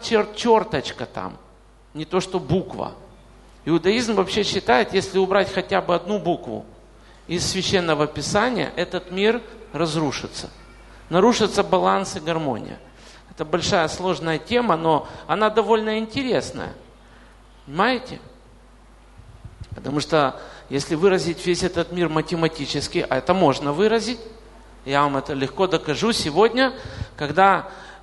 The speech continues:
программист забивает в станок программу, он туда закладывает цифры, так или нет? И выходит табуретка из станка, готовая, или деталь какая-то, выточенная.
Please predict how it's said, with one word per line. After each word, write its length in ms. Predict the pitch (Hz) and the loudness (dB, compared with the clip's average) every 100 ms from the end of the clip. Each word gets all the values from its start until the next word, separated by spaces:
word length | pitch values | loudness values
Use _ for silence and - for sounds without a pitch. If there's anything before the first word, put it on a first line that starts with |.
| - | 2
программист 560 | 190 180 202 233 220 | 2 4 0 0 -2
забивает 600 | 190 190 170 202 185 165 | -2 0 2 4 2 0
в 300 | - - - | -8 -14 -8
станок 800 | - - - 196 202 147 - - | -6 -2 2 4 4 2 0 -4
программу, 880 | 180 175 - 165 165 147 143 170 226 - - - - _ _ _ | 0 0 -2 0 2 2 0 -2 -4 -10 -20 -20 -20 _ _ _
он 180 | - 202 | -4 -2
туда 320 | 208 226 226 | -2 0 0
закладывает 720 | 233 - 240 226 226 226 226 226 | 0 0 0 0 0 2 0 0
цифры, 420 | 294 254 165 120 - - - | -6 -2 -2 -4 -8 -20 0
так 220 | - 254 262 | 2 4 2
или 140 | 202 | -2
нет? 220 | 147 110 - - - - - - _ - - - - - - - - | -2 -4 -10 -20 -20 -20 -20 -20 _ -20 -20 -20 -20 -20 -20 -20 -6
И 60 | 240 | 0
выходит 520 | 247 - 370 311 311 | 0 4 4 4 2
табуретка 680 | - 220 240 214 - 170 143 - - - - - - - - | 0 2 2 2 0 -2 -2 -6 -20 -20 -20 -20 -20 -20 -10
из 140 | 165 165 | -4 -2
станка, 560 | - 220 220 196 120 - - - 147 | 2 2 2 2 2 -2 -14 -12 0
готовая, 560 | 226 247 156 113 120 | 2 4 4 4 0
или 240 | 247 330 240 | 0 -2 -2
деталь 420 | 143 - 160 151 | -4 2 2 2
какая-то, 640 | 160 - 139 123 117 123 - - - - - | -4 -4 -2 -2 -4 -10 -14 -20 -20 -20 -10
выточенная. 1000 | 127 220 - - - 123 123 113 101 | 0 0 0 -2 -2 -2 -2 -4 -6